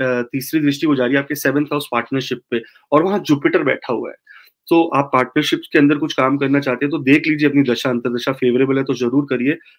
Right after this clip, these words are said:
आपको gains होने वाले हैं। उसका दूसरा reason ये है कि शनिदेव और बृहस्पति देव दोनों मिलकर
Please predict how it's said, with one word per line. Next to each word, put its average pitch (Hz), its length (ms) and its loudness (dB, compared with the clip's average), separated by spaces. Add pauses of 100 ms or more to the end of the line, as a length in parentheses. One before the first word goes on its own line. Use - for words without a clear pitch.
(140)
आपको 123 260 0
gains 120 440 0
होने 107 160 -4
वाले 92 260 -12
हैं। - 60 -20 (260)
उसका 151 200 0
दूसरा 139 360 0
reason 156 280 0
ये 156 120 2
है 156 100 0
कि 165 80 0
शनिदेव 147 480 2
और 165 320 2
बृहस्पति 143 420 0
देव 135 160 4
दोनों 139 360 4
मिलकर 151 480 2